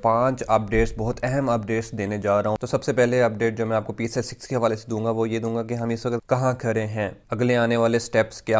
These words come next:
होंगे, कब प्लेयर्स की लिस्ट अनाउंस होगी, कब ट्रेड और रिटेंशन की विंडो ओपन होगी, उसके बाद कितने प्लेयर्स हम रिटेन कर सकेंगे और एक्सपेक्टेड ड्राफ्ट डेट क्या होगी, और फिर मैं एंड पर आपको बताऊंगा कि ड्राफ्ट ऑर्डर जो अनाउंस हो चुका है वो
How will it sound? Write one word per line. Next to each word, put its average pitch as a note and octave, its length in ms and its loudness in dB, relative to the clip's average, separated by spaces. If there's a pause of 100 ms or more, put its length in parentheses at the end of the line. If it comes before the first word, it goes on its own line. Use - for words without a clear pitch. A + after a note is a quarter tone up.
होंगे, G#2 480 2 (120)
कब A2+ 220 6
प्लेयर्स A2+ 320 2
की B2 100 0
लिस्ट A2+ 280 0
अनाउंस A2 320 0
होगी, A2 220 0 (100)
कब A#2 300 0
ट्रेड A2 320 2
और A2+ 120 -2
रिटेंशन G#2 440 -2
की A2 120 0
विंडो G#2 360 2
ओपन A2 280 2
होगी, A2 300 -2
उसके A2+ 220 -2
बाद A2 280 6
कितने C3 360 -2
प्लेयर्स A2+ 420 2
हम A#2 200 -2
रिटेन G#2 360 -2
कर A#2+ 160 0
सकेंगे A2 520 -2
और A2+ 400 2
एक्सपेक्टेड A2 640 -2
ड्राफ्ट G2+ 320 6
डेट G2+ 240 0
क्या G2 160 4
होगी, F#2+ 460 -2
और A#2+ 260 0
फिर A#2 180 2
मैं A#2 180 0
एंड G2+ 260 -4
पर G#2+ 80 4
आपको G2+ 240 4
बताऊंगा F#2+ 540 2
कि G#2 160 -4
ड्राफ्ट G2+ 380 4
ऑर्डर G#2+ 240 2
जो G2+ 140 -2
अनाउंस G2 320 0
हो G2 120 0
चुका F#2+ 240 -4
है G2+ 120 0
वो G#2 100 -2